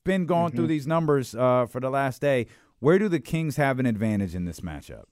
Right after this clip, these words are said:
Speaker 2: Oh, man. I mean, their offense is a lot better, I mean, obviously, than the Bucks' offense. But I'm so excited for tonight's game because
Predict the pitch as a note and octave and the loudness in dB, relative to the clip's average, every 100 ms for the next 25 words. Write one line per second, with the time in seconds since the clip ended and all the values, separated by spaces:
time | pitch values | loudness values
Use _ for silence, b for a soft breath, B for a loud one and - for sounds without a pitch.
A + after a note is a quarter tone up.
0 | _ _ _ _ _ _ _ _ _ _ | _ _ _ _ _ _ _ _ _ _
1 | _ _ _ D3 D3+ B2 A2+ A#2 A2+ G#2+ | _ _ _ 4 6 6 4 2 2 0
2 | - D3 D#3+ E3 D3 B2+ - - A#2 E3+ | 0 2 4 4 2 0 -6 -12 2 6
3 | F#3+ B2 B2 - B2+ A#2 - A2 G#2+ G#2+ | 8 6 4 2 0 0 -4 -2 2 4
4 | A2 - A2 G#2+ G#2 G2+ - A2+ G2 F#2+ | 2 2 4 4 2 -2 -10 -10 -10 -6
5 | G2+ G2+ F#2+ - G#2 G2 A#2+ A2 G#2 G2 | -4 -4 -6 -10 -10 -2 2 2 2 4
6 | G#2+ A2+ D3+ C3 C3+ C#3+ D3+ D#3 - _ | 4 4 2 0 0 0 -2 -4 -14 _
7 | _ _ _ - A#2+ G2 G#2+ F3 F#3 D3 | _ _ _ 4 6 6 4 2 2 -2
8 | - - B2+ B2 C3 G#2+ A2 - A2 A#2 | -8 2 6 6 6 2 0 4 4 4
9 | A2+ B2 - A#2+ A#2 - B2 C3 B2 A#2 | 0 -4 -2 -4 -4 -2 -2 -2 -2 -4
10 | A#2 G#2+ G2+ - | 0 2 0 -6